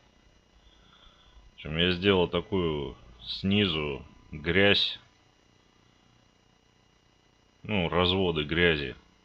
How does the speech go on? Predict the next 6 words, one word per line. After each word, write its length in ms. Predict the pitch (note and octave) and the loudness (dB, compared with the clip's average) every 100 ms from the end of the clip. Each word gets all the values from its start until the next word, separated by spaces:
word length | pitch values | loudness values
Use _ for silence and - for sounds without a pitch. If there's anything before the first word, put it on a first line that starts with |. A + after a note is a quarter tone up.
| _ _ | _ _
Как 180 | - D2 | -10 -8
будто 300 | D2+ C#2+ D2 - _ | -8 -8 -12 -14 _
пыль 340 | F#2+ F#2 D#2+ - - _ _ _ | -4 -2 -2 -4 -18 _ _ _
мокрая. 680 | D2 D#2+ D#2 C#2+ D2 C2+ C2+ - _ _ _ _ _ _ _ _ _ _ - - _ _ _ _ _ _ _ | -4 -2 -2 -2 0 0 -4 -18 _ _ _ _ _ _ _ _ _ _ -20 -20 _ _ _ _ _ _ _
И 60 | - | -16
что-то 240 | - C#2+ | -12 -12